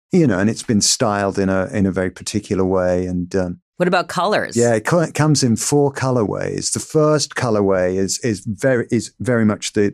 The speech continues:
Speaker 1: the colorway of the, the album cover. It's that kind of cherry red.
Speaker 2: Yeah.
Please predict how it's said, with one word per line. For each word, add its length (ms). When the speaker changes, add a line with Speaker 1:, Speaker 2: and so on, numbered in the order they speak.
Speaker 1:
the 80
colorway 560
of 120
the, 140
the 180
album 380
cover. 400
It's 180
that 200
kind 160
of 40
cherry 460
red. 440
Speaker 2:
Yeah. 400